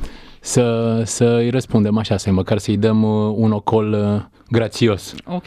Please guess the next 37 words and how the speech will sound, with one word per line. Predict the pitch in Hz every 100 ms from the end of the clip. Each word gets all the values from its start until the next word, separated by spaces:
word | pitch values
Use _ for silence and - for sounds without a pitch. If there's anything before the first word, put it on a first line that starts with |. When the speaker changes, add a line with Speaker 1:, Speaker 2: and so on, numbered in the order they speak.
| 92
Speaker 1:
și | - 120
plin | 123
de | 110
respect. | 110 98 - 90 - -
Deci | 131 123
de | 117
ce | 139 143
se | -
mai | 107 98
scrie | - 98
în | 95
ziua | 92 92
de | 87
astăzi? | 85 - - - - - - - - - - - _ - -
Speaker 2:
Um, | 123 131 131 123 127 131 - _ _ _ _ _
bun, | 156 135 120 110 - 123 113
eu | 135 165
cred | - 185 180
că, | - 180 160 151 135 123 113 - _
um, | - 117 104 104 104 113 82 - _ _ _ _ -
te | -
ajută | 131 120 127 185 139
să | - 117
scrii, | - - - 95 -
te |
ajută | 117 113 160
pe | 117 120
tine | 139 117
ca | 117
individ, | 110 107 101 95 92 - - -
înainte | 110 117 143 131
de | 117
a | 104
ajuta | 98 98 98 - 104 95 92 - _ - - - - - - - - - - -
pe | 101
lectorii | 101 110 - 101 95
tăi, | 92 98 87